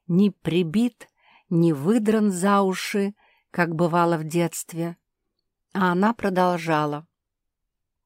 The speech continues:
«Я письмо на днях получила от Александра. Пишет, что уходит от Никанорова. А я не хочу. Так вот,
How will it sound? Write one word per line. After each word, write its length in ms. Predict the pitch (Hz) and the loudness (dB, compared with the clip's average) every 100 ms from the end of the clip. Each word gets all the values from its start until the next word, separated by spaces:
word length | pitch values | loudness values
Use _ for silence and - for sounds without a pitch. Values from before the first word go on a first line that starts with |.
| _ _ _ _ _ _ _ - | _ _ _ _ _ _ _ -8
«Я 420 | 175 156 175 180 | -2 4 4 4
письмо 640 | - 214 - - 233 202 | 0 -4 -2 0 2 4
на 200 | 185 175 | 4 2
днях 460 | 170 185 175 170 - | 0 0 0 -2 -6
получила 720 | - 165 175 - 185 170 160 | -2 0 -2 -4 -2 0 0
от 140 | 165 170 | 0 -2
Александра. 960 | 165 156 - - 160 156 160 165 165 - _ _ _ _ _ - _ _ _ | -6 -6 -8 -2 0 0 -4 -6 -8 -12 _ _ _ _ _ -20 _ _ _
Пишет, 640 | - 208 220 - 220 226 - _ _ _ | 0 0 0 -2 -4 -4 -10 _ _ _
что 440 | - - - 220 | -14 -10 0 2
уходит 840 | 233 233 - 180 170 160 160 160 - | 2 -2 -6 2 2 2 -2 -6 -6
от 240 | 170 160 - | -8 -6 -4
Никанорова. 960 | 170 - 170 170 156 156 160 165 175 _ _ _ _ _ _ _ _ _ | -4 0 0 2 0 0 -2 -6 -6 _ _ _ _ _ _ _ _ _
А 160 | 190 185 | 2 2
я 260 | 160 196 | 6 4
не 160 | 226 254 | 6 4
хочу. 880 | - 277 269 - - 156 151 147 156 _ _ _ _ _ _ _ _ _ _ | 2 0 0 -6 -8 -4 -4 -4 -8 _ _ _ _ _ _ _ _ _ _
Так 240 | 214 202 | -4 -2
вот, 640 | 190 175 175 175 - - | -2 2 2 2 -8 -20